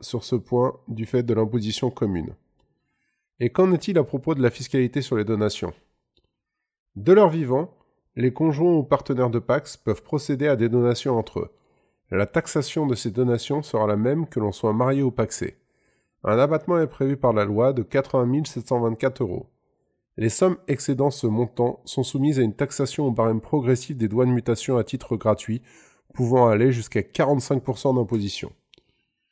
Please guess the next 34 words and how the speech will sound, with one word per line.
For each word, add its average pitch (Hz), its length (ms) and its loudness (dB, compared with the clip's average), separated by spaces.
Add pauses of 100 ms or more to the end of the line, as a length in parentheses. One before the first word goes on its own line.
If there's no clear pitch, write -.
(260)
Une 139 160 2
nuance 180 320 6
importante 151 420 -2
existe 113 380 -4
tout 110 80 -6
de 98 40 -2
même. - 220 -6 (840)
Autant 170 280 4
pour 156 140 0
les 127 80 4
couples 156 320 -2
mariés, 143 320 2
la 113 120 4
donation 131 440 2
est 123 160 2
acquise 127 400 -2
de 110 80 -4
manière 104 300 0
certaine 135 480 -2 (100)
au 110 140 -2
jour 120 240 0
de 92 80 -4
cette 92 200 -6
dernière, 110 560 0 (480)
ce - 180 -6
n'est 123 120 4
pas 165 140 0
le 160 60 -2
cas 160 180 0
pour 131 160 2
des 123 60 2
partenaires 117 420 0
de 117 80 0
pacs. - 420 -4